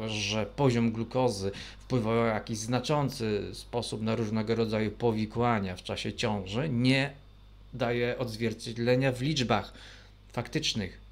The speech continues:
E, w związku z tym, e, więcej czynników wpływa na to, że mamy różnego rodzaju powikłania, gdyż matka w głównej mierze musi być dobrze odżywiona w związku ze współczesnymi zaleceniami dietetycznymi,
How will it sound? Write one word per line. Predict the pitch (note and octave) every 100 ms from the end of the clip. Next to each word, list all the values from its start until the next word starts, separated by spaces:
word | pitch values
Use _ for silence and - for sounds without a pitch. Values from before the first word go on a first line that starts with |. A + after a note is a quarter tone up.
| - - - -
E, | - G#2 G2
w | G2+
związku | A2 C3+ C3+ C3+
z | -
tym, | C#3+ C#3+ D3+ D3
e, | C#3 C#3 C#3
więcej | A#2+ D3 G#3+ - A#2+
czynników | - C3+ C3+ -
wpływa | - B2 G#2+ G#2+ F3
na | B2 G2+
to, | - G3+
że | B2 G#2+ A#2 B2 B2+ - -
mamy | A#2 A2+ A2+
różnego | A2+ A2 A2+ A2 A#2+ - A#2 A#2+ A2+
rodzaju | A2+ A2+ A#2
powikłania, | - D#3 C3+ C3 C#3 D#3+ D3
gdyż | A2+ G#2
matka | G2+ G#2 - G2+
w |
głównej | G#2+ G#2+ G#2
mierze | G#2+ G2+ G#2
musi | G#2+ G#2+
być | G2+
dobrze | G#2 A2 G#2+ G#2
odżywiona | G2 G2+ A2 B2 A2
w |
związku | G2+ G#2+ -
ze | G#2 G2+
współczesnymi | - - - - C3+
zaleceniami | A#2 A2 G#2 G#2+ G2 G2+ A2+
dietetycznymi, | A2+ G#2+ F#2+ - G2+ A2+ F3+